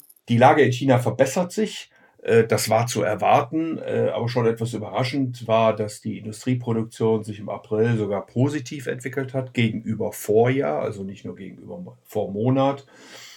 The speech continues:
Also hier sehen wir schon auch bei der Nachfrage nach Industriemetallen et cetera, dass sich die Dinge, äh, verbessern. Äh, das ist vor allen Dingen bei der Industrie, beim verarbeitenden Gewerbe der Fall, äh, bei den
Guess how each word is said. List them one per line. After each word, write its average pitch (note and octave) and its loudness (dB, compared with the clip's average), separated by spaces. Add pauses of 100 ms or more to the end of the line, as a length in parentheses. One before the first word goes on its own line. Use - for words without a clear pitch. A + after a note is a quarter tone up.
(140)
Also G2+ -10
hier G2 -6
sehen A#2+ 4
wir A#2 2
schon A2+ 2
auch G2+ -4
bei G#2 -2
der G2 -4
Nachfrage G2 -6
nach F#2 -12
Industriemetallen A2+ -2
et A#2+ -12
cetera, G2+ -8
dass G2 -12
sich - -16
die F#2 -14
Dinge, G2 -12 (500)
äh, - -14
verbessern. C3+ 6 (440)
Äh, G#2+ 4
das A2+ 2
ist A#2+ -2
vor A#2+ 6
allen C3+ 8
Dingen A#2+ 8
bei A2 6
der G#2 4
Industrie, A2 -2
beim A#2 8
verarbeitenden G#2+ 2
Gewerbe G#2 2
der B2 4
Fall, A#2+ 4 (120)
äh, F#2 0
bei F#2+ -6
den F#2+ -8